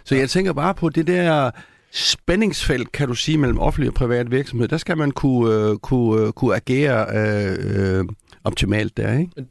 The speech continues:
Speaker 2: det, det, han, han trak jo på hans erfaring fra militæret. Han er jo tidligere frømand blandt andet, og, og da han satte den her operation op, der var det en militær operation. Bare med næsetest.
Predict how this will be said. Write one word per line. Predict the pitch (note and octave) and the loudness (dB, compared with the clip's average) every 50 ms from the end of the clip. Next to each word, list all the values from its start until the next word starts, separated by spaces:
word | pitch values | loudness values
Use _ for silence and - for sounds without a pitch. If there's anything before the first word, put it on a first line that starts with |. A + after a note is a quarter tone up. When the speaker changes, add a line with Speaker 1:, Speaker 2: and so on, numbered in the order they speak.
| - | -18
Speaker 2:
det, | D#3 B2+ - | -12 -6 -2
det, | C#3+ C3+ | -2 -2
han, | C3 B2+ A#2+ A#2+ C3 B2 G#2 | 0 -2 -4 -6 -8 -8 -6
han | A#2 C3+ A#2+ | -4 -4 -2
trak | - C#3+ C#3 C#3+ B2+ | -2 0 -2 0 0
jo | D3 C3 | -2 -2
på | G#2+ B2 A2+ | -2 -2 -4
hans | A2 G#2+ - - | -4 -4 -4 -4
erfaring | A2 - C#3 C3 B2 A#2+ A2 - | -2 -2 0 0 0 -2 -4 -6
fra | - A#2 | -6 -6
militæret. | A2+ A2+ G#2 G2+ G2+ - C#3+ B2+ A#2+ G#2+ G2 | -6 -6 -6 -8 -6 -4 -2 -2 -2 -2 -4
Han | G#2 G#2+ | -4 -6
er | A2 | -6
jo | A2 | -6
tidligere | G2+ - C3 B2 B2 A2+ | -4 -4 -2 0 0 -2
frømand | - - A#2 A2+ A2+ A2 G#2 G2 | -2 -4 -6 -6 -6 -6 -8 -8
blandt | G2+ G2 G2 | -12 -12 -12
andet, | F#2+ G2 G#2 G#2+ G#2+ G#2 G#2 A2 _ | -12 -12 -10 -8 -6 -6 -8 -8 _
og, | - A2+ G#2 G2+ G#2 A2 | -12 -10 -10 -10 -10 -10
og | A2+ - | -8 -6
da | G#2 | -4
han | G#2+ A2+ G#2+ | -2 0 2
satte | - B2 A2 - C#3 | 2 0 2 0 0
den | C3 | 2
her | C3+ B2 | 2 0
operation | A2 G#2 A2+ F#2+ - - C3+ B2+ A2+ G#2 | 0 -2 -4 -4 0 0 0 0 0 0
op, | A2 A#2+ B2 - - - - | 0 0 -2 -4 -6 -8 -4
der | - A#2 | -4 -2
var | A2 A2+ A#2 B2+ | 0 0 0 0
det | C3+ | 0
en | B2+ A2+ | 0 0
militær | G#2+ G2+ G2 - - A#2+ | -2 -4 -2 -2 -2 -2
operation. | G2+ G2 - - - G2+ F#2+ F2+ E2 D2+ _ _ _ _ _ _ _ _ _ _ _ _ _ _ _ _ _ _ _ _ | -4 -6 -12 -14 -14 -12 -14 -14 -16 -18 _ _ _ _ _ _ _ _ _ _ _ _ _ _ _ _ _ _ _ _
Bare | - A2 G#2+ A2 | -4 -2 -2 -2
med | A2 G#2 G2+ G2+ G2 G2 - - _ _ _ _ _ - | -2 -4 -4 -4 -4 -6 -6 -10 _ _ _ _ _ -8
næsetest. | A#2+ A2 A#2 G#2+ - G#2 - - G2+ G2 - - - | -4 -2 -2 -2 0 0 0 0 0 0 -4 -6 -6